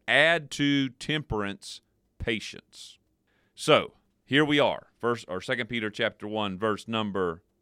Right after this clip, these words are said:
five. "And beside this, giving all diligence, add to your faith virtue, and to virtue knowledge, and to knowledge temperance, and to temperance patience." So let's talk about patience a little bit. What is patience?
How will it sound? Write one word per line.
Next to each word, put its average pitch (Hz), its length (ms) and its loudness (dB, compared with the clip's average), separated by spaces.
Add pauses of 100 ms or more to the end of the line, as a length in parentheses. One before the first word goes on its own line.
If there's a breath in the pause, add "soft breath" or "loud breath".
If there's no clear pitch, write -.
(600)
five. 85 380 -4 (380)
"And 80 220 -12
beside 135 460 2
this, 147 160 -2
giving 139 240 -4
all 135 140 0
diligence, 135 480 -4
add 120 220 0
to 113 80 -10
your 110 80 -4
faith 104 300 -6
virtue, 165 540 -2 (460)
and 76 100 -16
to 78 80 -16
virtue 104 320 -2
knowledge, 143 760 2 (360)
and 95 140 -8
to 95 80 -8
knowledge 107 500 2
temperance, - 720 -6 (360)
and 98 160 -4
to 95 100 -10
temperance 123 760 -6 (280)
patience." - 680 -6 (440 soft breath)
So - 160 -8
let's 277 160 0
talk 175 220 2
about 123 280 2
patience - 420 -2
a 85 40 -14
little 76 200 -8
bit. 62 220 -12 (720)
What 147 340 0
is 113 320 -2
patience? - 920 -10